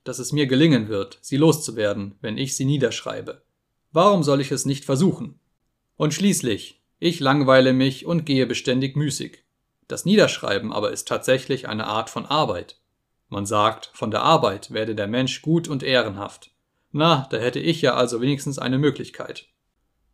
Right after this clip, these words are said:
Heute schneit es. Es ist ein nasser, gelblicher, trüber Schnee. Gestern hat es ebenfalls geschneit und vor einigen Tagen auch.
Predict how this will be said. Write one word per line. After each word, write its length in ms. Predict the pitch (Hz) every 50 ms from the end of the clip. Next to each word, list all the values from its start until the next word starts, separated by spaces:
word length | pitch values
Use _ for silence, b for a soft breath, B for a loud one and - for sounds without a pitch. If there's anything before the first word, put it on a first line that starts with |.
| _ _
Heute 300 | - 147 175 180 175 165
schneit 380 | - - - 113 110 113 117 -
es. 400 | - 98 92 - - - - _ _ _ _ -
Es 160 | - 123 -
ist 180 | 131 117 - -
ein 140 | 113 110 113
nasser, 500 | 127 143 139 - 117 101 92 - - _ -
gelblicher, 680 | - 131 151 160 156 147 117 107 - 110 104 - - _ -
trüber 460 | - - - 135 131 135 123 123 120
Schnee. 420 | - - - 113 107 98 - - _ _ _ _ _ _ _ _ _ _ -
Gestern 400 | 135 147 151 - - 151 127 120
hat 100 | 127 127
es 120 | 120 -
ebenfalls 500 | 123 143 147 143 135 - 135 123 - -
geschneit 580 | - - - - 131 127 123 127 127 127 - -
und 160 | - 170 175 165
vor 220 | - 147 - 117
einigen 320 | 120 127 135 135 127 131
Tagen 360 | 110 - 110 104 107 113 123 117
auch. 380 | 107 101 95 - - - _